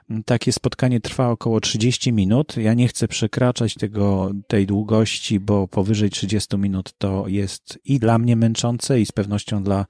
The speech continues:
e, oglądających. Długo nie wytrzymują. Ale każde pytanie jest oddzielone planszką z informacją, że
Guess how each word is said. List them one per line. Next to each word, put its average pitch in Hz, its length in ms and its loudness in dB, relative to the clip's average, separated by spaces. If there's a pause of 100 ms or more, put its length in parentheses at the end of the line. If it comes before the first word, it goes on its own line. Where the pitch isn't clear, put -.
(560)
e, 101 200 2
oglądających. 104 1080 2 (140)
Długo 104 260 -2
nie 95 140 0
wytrzymują. 98 600 0 (1000)
Ale 139 500 4
każde 117 300 0
pytanie 120 340 0
jest 104 140 2
oddzielone 120 680 2
planszką 127 720 0
z 104 60 -2
informacją, 107 720 0
że 95 160 -4